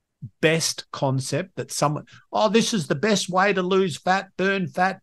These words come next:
do this, best, this is the best." Trust me, probably bullshit. Probably bullshit because,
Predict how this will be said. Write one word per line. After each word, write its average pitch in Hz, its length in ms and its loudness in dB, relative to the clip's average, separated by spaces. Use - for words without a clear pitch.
do 202 220 2
this, 190 300 2
best, 185 460 -4
this 202 180 -2
is 208 140 -4
the 190 100 -4
best." 180 240 -8
Trust 190 300 2
me, 233 180 2
probably 156 340 4
bullshit. 117 460 -4
Probably 214 260 6
bullshit 160 480 2
because, 135 640 2